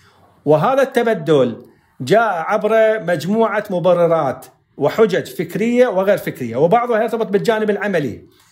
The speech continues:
الجانب العملي، لو سألنا مثلا أي مواطن من أهل السنة المحترمين ونقول ما يلي: "ماذا،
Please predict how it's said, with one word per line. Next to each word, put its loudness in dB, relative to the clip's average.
الجانب 0
العملي، -2
لو 2
سألنا -2
مثلا -2
أي 2
مواطن -2
من 0
أهل -2
السنة -2
المحترمين -4
ونقول 2
ما 0
يلي: 2
"ماذا، 0